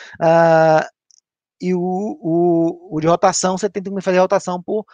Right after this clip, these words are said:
outra série de operações. Então, o que que isso acontece? Quando você leva isso pra resolver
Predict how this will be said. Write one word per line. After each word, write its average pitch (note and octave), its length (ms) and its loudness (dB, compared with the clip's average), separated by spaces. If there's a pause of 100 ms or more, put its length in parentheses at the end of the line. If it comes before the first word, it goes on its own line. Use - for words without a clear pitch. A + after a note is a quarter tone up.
(160)
outra F#3+ 240 -2
série E3+ 260 -2
de F3 80 -2
operações. E3 680 -2
Então, F3+ 400 -6 (320)
o D3+ 120 -8
que A#3+ 140 -8
que A#3+ 100 -10
isso A3 120 -6
acontece? E3 520 -2
Quando F#3 220 -4
você F#3 220 -2
leva A3+ 320 4
isso E3+ 280 -2
pra D#3+ 300 2
resolver F3+ 640 -2